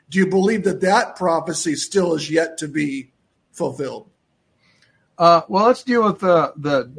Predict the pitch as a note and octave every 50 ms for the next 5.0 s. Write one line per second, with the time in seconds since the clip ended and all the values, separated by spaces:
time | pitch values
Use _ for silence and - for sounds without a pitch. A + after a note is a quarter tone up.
0 | D#3 - D#3 D#3 D#3+ D#3 D#3 E3 F3 F3+ E3+ - - D#3+ D3+ C#3 - - - -
1 | - - - _ _ _ _ _ _ _ - - - F#3 F3 E3 D#3+ D#3 D3 C#3+
2 | C#3 - _ D#3+ E3 D#3 D3+ - - E3 D#3 D3 C3+ - - E3+ F3 E3+ D3+ C#3+
3 | - - D3+ D3+ D3+ D3+ D3 C#3+ C3 - - - D3 C#3 C3 C3 C#3 C#3+ C3+ A#2+
4 | A2+ A#2 A2 _ _ _ _ _ _ _ _ _ - C#3+ C#3+ E3+ E3+ D3+ - -